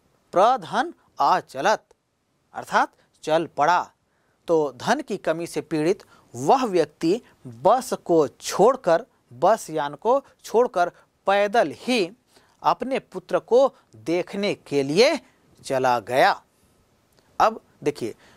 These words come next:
लोगों के पास तरह-तरह की समस्याएं होती हैं। हाँ, आप जब अध्ययन कर रहे हैं, आपको अपने माता-पिता की स्थिति का पता नहीं होता है, वो कितने विषम परिस्थितियों में आपको पढ़ाते हैं। तो ऐसे ही वह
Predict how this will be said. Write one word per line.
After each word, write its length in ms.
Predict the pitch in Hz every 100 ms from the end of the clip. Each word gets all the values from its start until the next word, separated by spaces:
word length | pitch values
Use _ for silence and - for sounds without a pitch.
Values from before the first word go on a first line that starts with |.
| _ _ -
लोगों 240 | 151 190
के 100 | 202
पास 220 | 196 190 -
तरह-तरह 340 | 165 185 190
की 140 | 214
समस्याएं 500 | 175 165 160 - 170
होती 340 | 180 185 190 196
हैं। 180 | 190 240 _ _ _ _ _ _ - - -
हाँ, 160 | 147 143
आप 140 | 165
जब 160 | 190 165
अध्ययन 280 | 156 196
कर 160 | 190 160
रहे 160 | 170 202
हैं, 100 | 214
आपको 280 | 147 -
अपने 280 | 196 - 170
माता-पिता 560 | 156 143 180 165 156 175
की 220 | 170 165
स्थिति 280 | - - 165
का 120 | 147
पता 280 | - 131 127
नहीं 220 | 113 165
होता 320 | 113 113 117
है, 200 | 107 90 - - - -
वो 80 | 170
कितने 360 | - 180 214
विषम 320 | 165 156 226 220
परिस्थितियों 480 | 160 147 - 185
में 100 | 185
आपको 300 | 190 139 -
पढ़ाते 460 | 123 110 123 - 151
हैं। 240 | 101 98 _ - - -
तो 120 | 180
ऐसे 300 | 156 160 202
ही 260 | 190 214 254 - _ -
वह 380 | 165 226 220